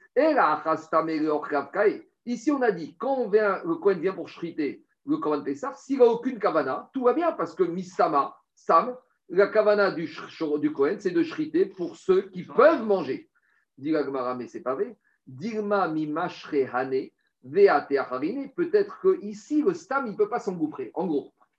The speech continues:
dans Korban Pessah, il y a deux possibilités. Quand je dis stam, le stam, il s'engouffre que dans, où il peut s'engouffrer, où il peut dans Pessah.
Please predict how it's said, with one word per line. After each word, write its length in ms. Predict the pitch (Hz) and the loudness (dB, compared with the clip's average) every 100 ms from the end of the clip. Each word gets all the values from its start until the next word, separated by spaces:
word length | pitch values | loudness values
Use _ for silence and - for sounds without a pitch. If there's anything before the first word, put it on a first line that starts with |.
| _ | _
dans 140 | 180 311 | -2 0
Korban 280 | 302 277 | 2 -2
Pessah, 300 | 185 165 247 180 | 0 -2 -4 -6
il 40 | |
y 20 | |
a 40 | 160 | -4
deux 100 | 160 | -2
possibilités. 460 | 160 135 131 - | -4 -6 -10 -12
Quand 160 | - 254 | -8 -6
je 60 | 202 | -6
dis 100 | 151 | -8
stam, 400 | - 160 196 - _ _ - | -6 -6 -6 -12 _ _ -4
le 80 | |
stam, 260 | 156 233 233 | -4 -4 -6
il 80 | 170 | -6
s'engouffre 580 | 165 147 180 - - _ | -8 -6 -8 -8 -18 _
que 160 | 214 240 | 0 0
dans, 160 | 170 196 | -2 -2
où 100 | 208 | -4
il 100 | 196 | -4
peut 80 | 160 | -4
s'engouffrer, 440 | 151 139 120 113 | -4 -6 -8 -10
où 120 | 104 | -8
il 80 | 208 | -6
peut 200 | 165 190 | -2 -2
dans 120 | 185 | -2
Pessah. 360 | 139 135 90 | -4 -8 -12